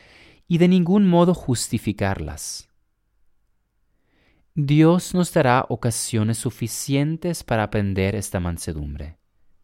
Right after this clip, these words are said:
Es su corazón abierto al que nosotros nos unimos, al que podemos presentar una y otra vez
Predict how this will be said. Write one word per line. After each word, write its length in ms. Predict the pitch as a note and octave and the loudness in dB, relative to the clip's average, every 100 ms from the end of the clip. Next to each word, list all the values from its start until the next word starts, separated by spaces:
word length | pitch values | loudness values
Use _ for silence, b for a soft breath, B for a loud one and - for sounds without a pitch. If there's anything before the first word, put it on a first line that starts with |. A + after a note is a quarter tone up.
| _ _ _ _ _ _ _ _ _ _ _ _ _ _ _ - | _ _ _ _ _ _ _ _ _ _ _ _ _ _ _ 0
Es 200 | E3 F3 | 0 0
su 240 | - A3 | -2 -2
corazón 720 | - D3+ C#3 - B2+ C3+ D3 - | 2 2 0 0 0 0 -2 -4
abierto 920 | A#2+ A2+ A2 A2 A2 - D#3+ D#3+ D#3+ - | -4 -2 2 2 0 -2 0 0 0 -2
al 140 | G#2 | -4
que 100 | A2 | -2
nosotros 640 | G#2 G2+ A2 G#2+ A2+ A2+ | -2 -2 -4 -4 -4 -4
nos 160 | B2 - | -4 -2
unimos, 720 | C3+ B2+ A#2 G#2 A2 A2+ - _ _ _ _ _ _ | -2 0 0 0 -2 -6 -16 _ _ _ _ _ _
al 160 | G2+ G2+ | -6 -4
que 100 | G#2+ | -2
podemos 460 | A2 G2+ G#2 A#2 - | 0 2 0 -2 -4
presentar 760 | B2 - B2 A#2 B2 B2 - - | -6 -2 -4 -2 -2 -2 -4 -2
una 300 | F#3 G#3+ G3+ | 0 0 2
y 100 | E3 | 0
otra 260 | D#3 C3+ | 0 -2
vez 400 | G#2 G2+ - - | 0 -2 -4 -12